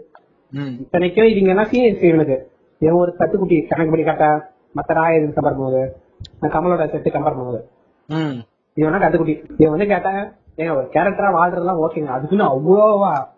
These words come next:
Speaker 2: அது
Speaker 1: இல்ல,
Speaker 2: அவ்வளோ
Speaker 1: ஆ, இல்ல, ஆ, apart from எனக்கு கொஞ்சம் கொஸ்டின்ஸ் இருக்கு. இப்ப எனக்கு, எனக்கு, எனக்கு அந்த சீன் எல்லாம் பார்க்கும்போது எனக்கு கொஸ்டின் தான். ஓகே, ஏஜென்ட் டீனா வந்து, ஏ,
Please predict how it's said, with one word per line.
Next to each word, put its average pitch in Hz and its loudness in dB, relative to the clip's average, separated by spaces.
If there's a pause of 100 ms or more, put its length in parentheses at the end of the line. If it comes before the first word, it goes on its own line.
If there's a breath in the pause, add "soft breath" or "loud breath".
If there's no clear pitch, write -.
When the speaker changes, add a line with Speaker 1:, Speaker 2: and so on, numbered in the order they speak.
(540 soft breath)
Speaker 2:
அது 127 -4
Speaker 1:
இல்ல, 208 6
Speaker 2:
அவ்வளோ 220 6
Speaker 1:
ஆ, 185 4
இல்ல, 208 6
ஆ, 135 2
apart 240 2
from 247 4
எனக்கு 240 4
கொஞ்சம் 190 0
கொஸ்டின்ஸ் 175 2
இருக்கு. 160 -4
இப்ப 180 0
எனக்கு, 180 4
எனக்கு, 185 2
எனக்கு 180 2
அந்த 160 4
சீன் 240 0
எல்லாம் 240 4
பார்க்கும்போது 202 4
எனக்கு 180 -2
கொஸ்டின் 175 -6
தான். 151 2 (300 soft breath)
ஓகே, 202 4
ஏஜென்ட் 233 2
டீனா 220 4
வந்து, 196 2
ஏ, 185 6